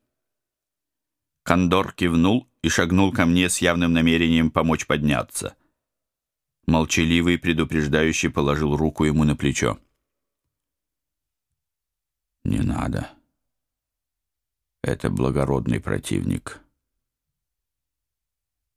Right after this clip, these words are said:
Вы не обидитесь, если я перетащу вас поближе к стене? Вот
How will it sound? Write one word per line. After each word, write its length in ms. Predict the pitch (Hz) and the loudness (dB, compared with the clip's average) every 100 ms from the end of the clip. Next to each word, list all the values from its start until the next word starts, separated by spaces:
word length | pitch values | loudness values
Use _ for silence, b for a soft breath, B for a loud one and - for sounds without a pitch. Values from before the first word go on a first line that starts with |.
| _ _ _ _ - | _ _ _ _ -2
Вы 180 | 85 87 | 2 4
не 80 | 85 | 4
обидитесь, 720 | 85 82 104 95 85 76 76 | 2 2 0 0 0 0 0
если 220 | 73 - | 0 2
я 140 | 71 | 0
перетащу 580 | 69 73 71 69 - 78 | 2 0 0 -2 0 0
вас 160 | 76 - | 0 0
поближе 420 | 71 73 69 69 | 0 2 0 0
к 60 | - | -4
стене? 560 | - 69 64 50 - - | -2 0 0 0 -4 -6
Вот 300 | - 92 | -4 -4